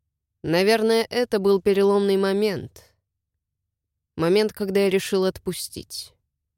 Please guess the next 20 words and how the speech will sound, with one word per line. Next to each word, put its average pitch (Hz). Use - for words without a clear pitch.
Момент, 233
когда 220
я 226
отступил 226
назад 220
и 208
принял 214
решение, 208
что -
больше 196
ее 185
не 147
ищу. 180
Оно 170
дорого 262
мне 262
стоило. 196
Неделю 180
адского 165
воя, 180